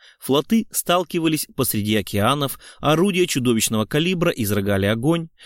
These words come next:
мелькали обросшие водорослями серо-стальные днища уходящих на дно кораблей. Вальтер уже знал, какое впечатление производят сцены химической и атомной бомбардировок. Теперь он наблюдал за побледневшими,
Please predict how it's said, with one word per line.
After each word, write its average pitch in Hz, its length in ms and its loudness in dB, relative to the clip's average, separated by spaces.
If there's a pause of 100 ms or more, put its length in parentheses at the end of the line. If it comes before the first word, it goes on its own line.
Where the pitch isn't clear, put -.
(160)
мелькали 196 500 0
обросшие 147 800 0
водорослями 143 680 0 (160)
серо-стальные 120 720 2
днища 139 600 0
уходящих 127 680 -2
на 143 120 -2
дно 107 200 0
кораблей. 98 640 -2 (920)
Вальтер 185 400 0
уже 196 320 -2
знал, 147 420 0 (220)
какое 185 320 2
впечатление 196 680 -2
производят 127 680 -2
сцены - 440 0
химической 147 720 0 (180)
и 175 260 -2
атомной 131 520 0
бомбардировок. 123 880 0 (420)
Теперь 139 400 0 (240)
он 190 200 2
наблюдал 156 520 2
за 127 220 -2
побледневшими, 123 920 0